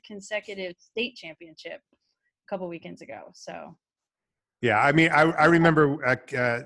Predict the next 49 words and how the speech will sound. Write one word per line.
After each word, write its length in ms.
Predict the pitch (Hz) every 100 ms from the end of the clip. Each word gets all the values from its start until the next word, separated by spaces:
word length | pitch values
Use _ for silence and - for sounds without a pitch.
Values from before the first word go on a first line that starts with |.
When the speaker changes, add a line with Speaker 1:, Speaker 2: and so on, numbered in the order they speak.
| -
Speaker 2:
Kelly, 280 | - 131 123
when 120 | 123
I 100 | 120
came 220 | - 143
to 40 | 120
visit 520 | 113 123 120 110 110
your 320 | - 120 110 110
high 200 | 110 120
school, 260 | - - 104
first 240 | 175 156
of 80 | 123
all, 80 | 123
my 160 | 113 110
jaw 300 | 113 120 117
was 160 | 110
on 120 | 117
the 80 | 107
floor 320 | 101 127 117
the 140 | 110 104
entire 400 | 104 113 110 104
time, 320 | - 113 110
but 100 | 101
when 120 | 113
I 80 | 117
went 180 | 123 135
into 180 | 127 127
the 80 |
main 440 | 113 117 120 123 113
band 340 | 110 113 117
hall 400 | 110 107 101 101 -
and 140 | 120
just 280 | 107 131 -
saw 220 | - 117 107
trophies, 720 | - 139 127 123 110 101 98 - _ _ _ _ _ -
and 160 | 147
not 240 | 170 196 165
like 240 | 156 156
little 300 | 151 151 147
trophies, 540 | - 147 139 143 131
oh, 260 | 123 135 135
you 160 | 135 127
did 180 | 135
a 60 | 123
county 680 | - 123 131 127 123 113 _ _ _ _ _ -
thing 380 | 131 123 123 120
and, 180 | 113
and 220 | 117 117 113
you 100 | 113
won. 300 | 117 123